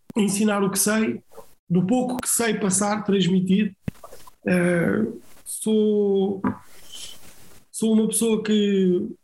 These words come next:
eu não jogo PlayStation, eu vejo tutoriais.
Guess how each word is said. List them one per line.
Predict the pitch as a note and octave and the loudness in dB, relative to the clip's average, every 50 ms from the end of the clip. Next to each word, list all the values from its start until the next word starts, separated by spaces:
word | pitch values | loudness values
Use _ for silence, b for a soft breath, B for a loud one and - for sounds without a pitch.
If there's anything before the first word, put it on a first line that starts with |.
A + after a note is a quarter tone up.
| - | -2
eu | - F#3+ | 0 2
não | G3 G3 G3 | 2 4 2
jogo | E3+ D3+ E3 F#3+ F#3+ F#3 F3 F#3 | 0 0 0 0 2 0 0 -2
PlayStation, | - - E3+ E3 - - - F3 E3 D#3+ - G#3+ G3 F3+ F#3+ - _ - - - - - - - - - - - - - - _ - | -2 0 2 2 2 2 2 2 2 2 2 2 2 2 0 -2 _ -20 -20 -20 -20 -20 -18 -18 -18 -20 -20 -20 -20 -20 -18 _ -2
eu | E3+ E3 | 0 0
vejo | C#3+ E3 F#3 F3+ F#3 - | 2 2 2 2 2 0
tutoriais. | F3+ E3+ - F3+ D3+ D3+ D3+ D3+ | 0 0 2 2 0 0 0 -2